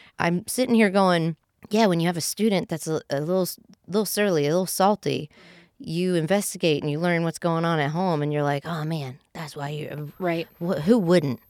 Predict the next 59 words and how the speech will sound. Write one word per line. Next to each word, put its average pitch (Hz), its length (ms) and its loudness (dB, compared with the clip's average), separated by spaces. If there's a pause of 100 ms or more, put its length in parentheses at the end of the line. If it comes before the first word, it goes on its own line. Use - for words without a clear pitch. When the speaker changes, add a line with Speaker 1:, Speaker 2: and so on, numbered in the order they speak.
(140)
Speaker 2:
Right. 269 240 4
Speaker 1:
Who 302 120 8
wouldn't 180 260 6
Speaker 2:
Right. 143 120 4
Speaker 1:
be 151 40 8
acting 156 300 4
up 151 100 2
Speaker 2:
Right. - 100 6
Speaker 1:
that 156 140 6
way? 151 160 6
'Cause 151 200 0
you're 220 120 2
just 185 220 -4
figuring 185 340 -2
your 185 100 2
emotions 175 440 2
out. 165 340 4
Who 220 100 6
could 185 160 -2
blame 165 280 4
you, 135 160 0 (100)
little 143 220 2
buddy? 160 340 4 (520)
But 175 140 -2
then 208 160 4
when 202 80 4
it's 190 140 0
an 170 80 0
adult, 185 480 4 (280)
I'm 175 140 -2
like, 165 240 0 (220)
"You're 208 240 2
supposed 196 300 -2
to 160 60 -2
know 165 140 2
better." 151 460 -2 (200)
I 185 120 6
still 220 320 2
tried 196 400 4
to 175 160 2
treat 226 420 -2
it 202 180 4
with 156 160 2
teacher 151 380 -2
gloves 143 540 0
and 151 160 0
be 151 160 -2
like, 147 260 -2
"What's 175 140 -8
going 233 200 2
on 196 140 2
at 160 80 -2
home? 160 300 -2
What's 233 160 -4
this 277 160 -4
really 208 180 0
about, 180 220 2
my 143 100 2
guy?" 139 280 2